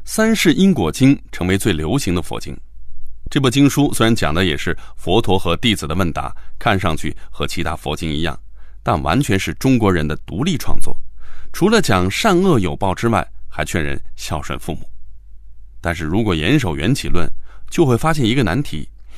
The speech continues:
那就是如果因果律的齿轮真的环环相扣的话，那么宇宙也好，人生也好，任何时刻会发生什么事，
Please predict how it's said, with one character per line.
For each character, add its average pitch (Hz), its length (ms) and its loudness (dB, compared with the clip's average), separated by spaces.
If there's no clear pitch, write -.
那 202 160 0
就 185 140 2
是 123 100 0
如 156 160 4
果 113 160 2
因 233 260 2
果 98 200 0
律 165 120 4
的 123 80 2
齿 - 200 -2
轮 78 280 -4
真 220 140 2
的 147 80 4
环 175 260 2
环 139 180 0
相 214 240 -2
扣 180 160 0
的 92 80 0
话， - 240 -4
那 98 60 -4
么 90 80 0
宇 78 180 -4
宙 131 160 0
也 85 140 0
好， - 180 -4
人 120 200 4
生 123 160 2
也 98 140 4
好， - 180 -6
任 226 260 2
何 98 160 2
时 98 200 -2
刻 - 160 -2
会 98 160 -2
发 107 160 -2
生 110 120 0
什 85 140 -2
么 107 80 2
事， - 220 -2